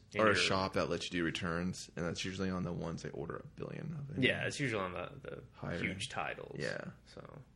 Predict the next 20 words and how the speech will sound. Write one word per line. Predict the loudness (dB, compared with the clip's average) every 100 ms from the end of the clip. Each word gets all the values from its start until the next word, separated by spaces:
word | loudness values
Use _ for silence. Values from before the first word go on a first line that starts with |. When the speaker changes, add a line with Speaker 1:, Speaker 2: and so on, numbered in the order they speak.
| -20 -16 -2
Speaker 1:
and | 6
I've |
actually | 6 6 2 2
only | 4
ever | 4 2
seen, | -2 -4 -8
like, | -10 -8
one | -8
shop | -6 -8 -8
that | -12
did | -12 -12
that, | -12 -10
and | -6
I | -2
think | -2 0
they | -4
even | -4 -6
stopped | -8 -8 -10
it | -14
'cause | -14